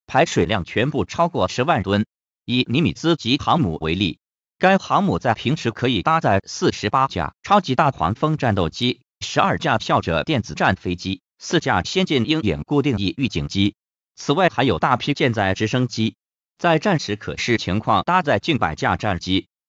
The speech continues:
堪称是全世界最先进的航母。每当美军对外发动战争时，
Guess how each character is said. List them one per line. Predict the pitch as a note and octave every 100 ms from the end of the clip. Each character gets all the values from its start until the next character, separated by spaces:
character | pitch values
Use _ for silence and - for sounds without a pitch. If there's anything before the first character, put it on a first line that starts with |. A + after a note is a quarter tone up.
| _ _
堪 | - G3+
称 | - D#3+ -
是 | B2+ G2+
全 | - G#2
世 | E3 C3+
界 | - F#2 -
最 | E3
先 | B2 F3
进 | F3 C3
的 | F2+
航 | - D2+
母。 | G2+ C#2+ - _ _ _
每 | - C3
当 | G3 G3
美 | F#2
军 | D#2+ C#3
对 | C#3+
外 | A#2+ F#2
发 | D#2+ E3+
动 | D#3 F#2
战 | C#3+ G#2
争 | B2+
时， | A#2 - E2+